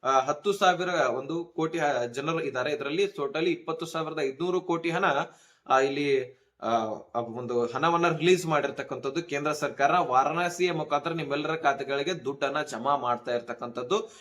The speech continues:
ಈಗಾಗಲೇ ಬಹಳಷ್ಟು ಜನರಿಗೆ ಜಮಾ ಆಗಿದೆ. ಇಲ್ಲಿ ಜಿಲ್ಲಾ ವೈಸ್ ಅಂತ ಹೇಳ್ಬಿಟ್ಟು ಜಮಾ ಆಗುದಿಲ್ಲ, so ರಾಜ್ಯ ವೈಸ್ ಅಂತಾನು ಕೂಡ ಜಮಾ ಆಗೋದಿಲ್ಲ.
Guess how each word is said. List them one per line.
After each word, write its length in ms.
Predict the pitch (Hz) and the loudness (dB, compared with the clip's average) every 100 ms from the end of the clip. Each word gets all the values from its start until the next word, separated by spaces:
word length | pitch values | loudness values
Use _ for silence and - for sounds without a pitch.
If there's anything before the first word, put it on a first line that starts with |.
| - | 0
ಈಗಾಗಲೇ 360 | 165 185 185 185 | 4 4 4 2
ಬಹಳಷ್ಟು 460 | 151 165 175 175 | 0 -2 -2 -2
ಜನರಿಗೆ 380 | 170 165 160 165 | -4 -2 0 -2
ಜಮಾ 320 | 160 143 165 | -2 4 4
ಆಗಿದೆ. 240 | 165 170 208 | 4 2 2
ಇಲ್ಲಿ 200 | 196 185 | 2 0
ಜಿಲ್ಲಾ 340 | - 147 175 | -2 4 6
ವೈಸ್ 300 | 180 180 175 | 6 4 0
ಅಂತ 180 | 170 170 | -2 0
ಹೇಳ್ಬಿಟ್ಟು 400 | 165 156 151 170 | 0 -2 -2 -4
ಜಮಾ 260 | 151 131 | -2 2
ಆಗುದಿಲ್ಲ, 440 | 139 127 131 123 143 202 - - _ | 4 4 -2 0 4 2 0 -20 _
so 140 | 175 147 | 0 4
ರಾಜ್ಯ 400 | 143 170 165 196 | 6 6 6 4
ವೈಸ್ 340 | 185 175 175 | 6 6 4
ಅಂತಾನು 340 | 165 160 165 165 | -2 0 0 0
ಕೂಡ 200 | 160 156 | 0 0
ಜಮಾ 320 | 139 135 135 | 0 0 0
ಆಗೋದಿಲ್ಲ. 680 | 123 123 127 160 190 - | 0 -2 0 0 0 -8